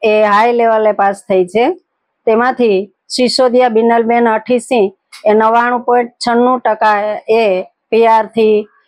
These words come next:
પાસ થયેલ છે, જે સેન્ટર ફર્સ્ટ છે. અને આ સિવાય બધી જ બહેનો, દસ બહેનો એ હાયર લેવલે પાસ છે, બાકી બધી બહેનો પણ ખૂબ સારી ટકાવારી સાથે pass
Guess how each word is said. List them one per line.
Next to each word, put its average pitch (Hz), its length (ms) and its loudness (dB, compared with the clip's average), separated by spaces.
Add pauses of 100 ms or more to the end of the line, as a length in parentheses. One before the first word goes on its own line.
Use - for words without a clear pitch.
(100)
પાસ 240 360 0
થયેલ 202 240 0
છે, 208 200 -2
જે 208 200 0
સેન્ટર 233 480 -2
ફર્સ્ટ 185 420 -6
છે. 208 320 -2 (640)
અને 226 320 0
આ 220 180 2
સિવાય 226 520 0
બધી 214 380 -2
જ 233 120 -4
બહેનો, 208 460 0 (320)
દસ 226 340 -2
બહેનો 202 300 2
એ 196 220 2
હાયર 196 300 0
લેવલે 208 380 2
પાસ 185 240 -2
છે, 202 240 -4
બાકી 196 360 -2
બધી 202 500 0
બહેનો 190 280 0
પણ 190 300 -2
ખૂબ 220 320 -4
સારી 180 440 -2
ટકાવારી 185 560 -2
સાથે 175 340 -4
pass 196 340 -4